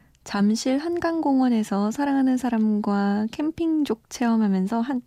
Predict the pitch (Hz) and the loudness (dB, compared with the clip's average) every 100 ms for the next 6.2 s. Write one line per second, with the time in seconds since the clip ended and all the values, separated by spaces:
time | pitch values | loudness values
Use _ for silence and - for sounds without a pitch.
0 | 202 175 180 214 208 185 185 180 - - | -2 0 0 0 0 -2 -4 -4 -6 -2
1 | 202 185 - - - _ - 208 226 233 | -2 -4 -12 -20 -20 _ -6 -2 0 -2
2 | 226 180 - 233 233 220 214 185 180 156 | -2 -6 -2 0 2 2 0 0 0 -2
3 | 156 220 226 214 196 190 185 180 190 240 | -2 0 0 0 0 -2 -2 -2 -2 -2
4 | 240 214 175 180 185 - 180 180 196 190 | 0 0 0 0 -2 -2 -2 0 0 -4
5 | - - - - - - - 202 202 202 | -10 -20 -20 -20 -20 -20 -8 -2 -2 0
6 | 202 190 | -2 -2